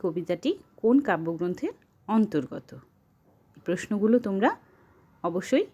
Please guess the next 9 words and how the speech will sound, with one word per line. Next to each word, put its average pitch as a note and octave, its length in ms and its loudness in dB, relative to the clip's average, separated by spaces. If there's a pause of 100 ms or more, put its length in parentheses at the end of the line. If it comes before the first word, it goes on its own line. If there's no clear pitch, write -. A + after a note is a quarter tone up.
(100)
শিখে - 360 -4
ফেলবে। - 400 -6 (2500)
এবারে C4 280 8
রয়েছে C4+ 300 4
তোমাদের A3+ 340 0
জন্য A3 200 0
একটি B3+ 180 -2
বাড়ির D#3+ 380 0
কাজ, A#2 320 -8